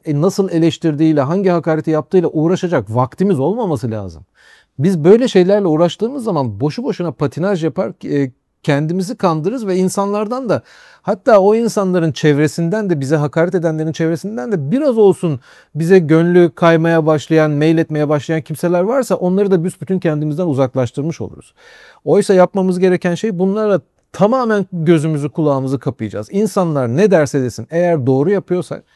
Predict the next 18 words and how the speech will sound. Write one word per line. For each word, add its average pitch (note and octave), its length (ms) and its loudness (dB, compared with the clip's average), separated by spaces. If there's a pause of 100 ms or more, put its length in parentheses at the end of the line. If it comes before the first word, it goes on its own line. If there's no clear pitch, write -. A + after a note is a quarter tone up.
(260)
biz E3 280 0
doğru F3 240 6
yolda D3 260 4
yürümek C3+ 340 2
zorundayız. G2+ 580 -6 (420)
Aynı A#3 260 0
şekilde E3 320 0
bakın E3 200 -2
Muhammed E3+ 400 2
Aleyhisselam'a F3 600 2
da C#3 60 4
Allah B2+ 300 4
Teala, B2+ 400 0 (840)
e, B2 360 0
böyle D3 260 4
söylüyor. G#2+ 420 -6
Diyor G#3 180 0
ki, A#2 220 -8